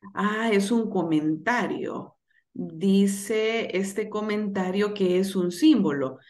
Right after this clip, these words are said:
Creo que a veces los comentarios nomás los ponen como para que quizás nosotros prestemos atención. Quizás en este caso nos deja el llamado de atención para,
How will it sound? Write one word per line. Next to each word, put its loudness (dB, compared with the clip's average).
Creo 0
que -2
a -2
veces -2
los 0
comentarios -2
nomás -2
los -4
ponen -2
como -4
para -2
que -4
quizás -4
nosotros -6
prestemos -4
atención. 0
Quizás -4
en 8
este 2
caso -4
nos 2
deja 0
el -4
llamado -4
de -2
atención 0
para, -6